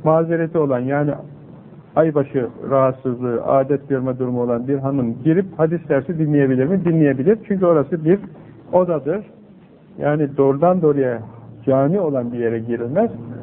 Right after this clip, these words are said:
Öyle bir yere girilebilir. Kadınlarla el sıkışmanın veya el öpmenin haram olduğunu biliyoruz. Fakat ziyarete gittiğimizde genelde ellerini onlar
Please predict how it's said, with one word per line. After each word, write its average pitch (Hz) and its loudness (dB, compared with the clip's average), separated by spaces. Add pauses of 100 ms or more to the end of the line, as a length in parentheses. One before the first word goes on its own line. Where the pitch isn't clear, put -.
Öyle 160 2
bir 135 -4
yere 139 0
girilebilir. 113 0 (1500)
Kadınlarla 220 0
el 208 0
sıkışmanın 165 -4 (160)
veya 180 4 (600)
el 190 2
öpmenin 151 -6
haram 170 0
olduğunu 170 -2
biliyoruz. 185 4 (580)
Fakat 202 0 (100)
ziyarete 180 2
gittiğimizde 160 -2
genelde 165 2 (100)
ellerini 165 2
onlar 160 2